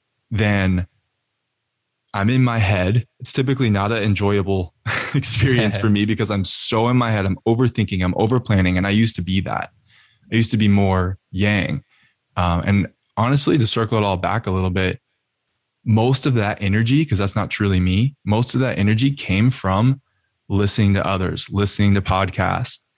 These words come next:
Speaker 1: that were very fast paced. They were, you know, I would listen to podcasts and I'd feel, like, anxious afterwards because I'm not doing these five things that they say you have to be doing in
Speaker 2: Yeah,
Speaker 1: your
Speaker 2: no
Speaker 1: business.
Speaker 2: kidding.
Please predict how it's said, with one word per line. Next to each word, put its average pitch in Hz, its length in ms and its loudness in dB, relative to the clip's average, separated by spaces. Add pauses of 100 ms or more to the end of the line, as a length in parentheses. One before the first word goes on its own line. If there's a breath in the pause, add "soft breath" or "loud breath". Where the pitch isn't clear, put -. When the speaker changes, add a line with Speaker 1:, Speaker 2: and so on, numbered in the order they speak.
(340 soft breath)
Speaker 1:
that 117 140 2
were 107 200 2
very 104 320 2
fast 101 540 -4
paced. 87 500 -4 (440 soft breath)
They 104 120 2
were, 98 460 2
you 110 80 -2
know, 107 120 2
I 107 120 0
would 107 80 0
listen 107 300 2
to 101 60 0
podcasts 101 580 -2
and 101 120 0
I'd 95 160 -2
feel, 101 540 0 (180)
like, 98 280 -4 (100)
anxious 113 460 0
afterwards 92 520 -2
because 95 300 -2
I'm 95 180 0
not 101 260 -2
doing 104 340 2
these 92 180 0
five 95 320 -2
things 98 320 0
that 90 140 -2
they 95 120 -2
say - 160 -2
you 95 140 2
have 87 220 -2
to 90 80 -8
be 95 120 2
doing 95 340 -2 (380)
in 92 60 0
Speaker 2:
Yeah, 92 60 2
Speaker 1:
your 87 80 2
Speaker 2:
no 87 60 0
Speaker 1:
business. 101 200 0
Speaker 2:
kidding. 92 320 -4